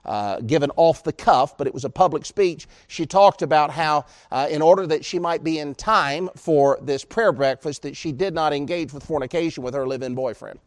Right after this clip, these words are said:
What do you make about that with a prayer service? Well, I just submit to you,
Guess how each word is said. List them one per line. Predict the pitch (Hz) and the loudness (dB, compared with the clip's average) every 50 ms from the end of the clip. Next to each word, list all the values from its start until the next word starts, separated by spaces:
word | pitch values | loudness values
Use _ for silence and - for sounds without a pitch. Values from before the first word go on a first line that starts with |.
| - - - _ _ _ _ _ _ _ _ _ _ _ _ _ _ | -20 -20 -20 _ _ _ _ _ _ _ _ _ _ _ _ _ _
What | - 269 | -8 -6
do | 311 | -4
you | 339 | -4
make | 247 247 196 | -2 -4 -2
about | 180 139 135 127 117 - | 0 2 2 2 2 2
that | 135 127 113 | 0 0 0
with | 117 113 98 | -2 -6 -10
a | 87 85 _ _ _ | -12 -14 _ _ _
prayer | _ - - 135 120 101 87 | _ -6 -4 -2 -2 -4 -6
service? | - - 98 90 80 - - - - - _ _ _ _ _ _ _ _ _ _ _ _ _ _ _ _ _ _ _ _ _ _ _ _ _ _ _ _ _ _ _ _ _ _ _ _ _ _ _ _ _ _ _ _ _ _ _ _ _ _ _ _ _ _ _ _ _ _ _ _ _ _ _ - | -10 -12 -12 -12 -12 -12 -16 -18 -20 -20 _ _ _ _ _ _ _ _ _ _ _ _ _ _ _ _ _ _ _ _ _ _ _ _ _ _ _ _ _ _ _ _ _ _ _ _ _ _ _ _ _ _ _ _ _ _ _ _ _ _ _ _ _ _ _ _ _ _ _ _ _ _ _ -8
Well, | - - | -4 -4
I | 139 | -4
just | 147 127 147 - - | -4 -4 -8 -8 -8
submit | - 143 185 202 - | -6 -6 -6 -6 -6
to | - 139 | -8 -10
you, | 120 110 104 95 95 - 165 | -10 -8 -8 -8 -10 -12 -14